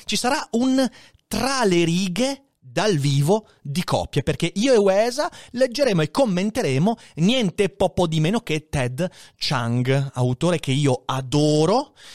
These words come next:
e non vedo l'ora perché verrà fuori un evento straordinario. Sotto in descrizione ci sono tutti quanti i link per partecipare agli eventi, per prenotarsi, perché gli eventi dal vivo sono a prenotazione obbligatoria.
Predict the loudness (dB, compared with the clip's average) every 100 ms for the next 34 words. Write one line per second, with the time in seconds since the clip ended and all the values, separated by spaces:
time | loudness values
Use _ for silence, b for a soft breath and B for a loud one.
0 | B B -2 0 2 0 2 2 0 -2
1 | -4 -2 0 -2 -2 -2 -2 -4 -4 -2
2 | -2 -4 -4 -4 -2 -2 0 0 0 -2
3 | b b b b -6 0 0 0 -4 -4
4 | -6 -4 -4 -2 -2 -4 -4 -2 -2 -2
5 | -4 -2 -2 -4 -6 -4 0 0 -2 -2
6 | -2 0 -2 -6 -6 -4 -4 -2 -4 -2
7 | -2 0 -2 -2 -4 -2 -2 -2 0 -2
8 | -2 -4 -4 -2 -2 0 0 0 -2 0
9 | 0 0 -2 B B B -2 0 0 0
10 | -4 -4 -2 0 0 -2 -4 -4 -4 -2
11 | -2 -2 -2 -2 0 0 0 0 0 -2